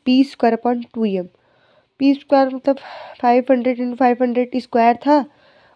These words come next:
और टू into और एम फ़ाइव था।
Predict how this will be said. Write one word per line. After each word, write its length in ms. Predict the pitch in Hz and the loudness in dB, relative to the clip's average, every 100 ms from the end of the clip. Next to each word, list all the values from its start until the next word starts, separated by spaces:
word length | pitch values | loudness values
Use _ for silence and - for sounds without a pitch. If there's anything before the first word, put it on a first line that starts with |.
| _ | _
और 240 | 226 220 202 _ _ _ _ | -2 -2 -6 _ _ _ _
टू 260 | 269 277 285 | 0 2 2
into 360 | 233 233 247 233 _ _ - | 0 0 -2 -4 _ _ -4
और 240 | 240 240 - | -2 -2 -2
एम 320 | 233 262 277 269 _ _ | 2 2 2 -4 _ _
फ़ाइव 280 | 233 226 247 247 | 2 4 2 -2
था। 140 | 262 | -2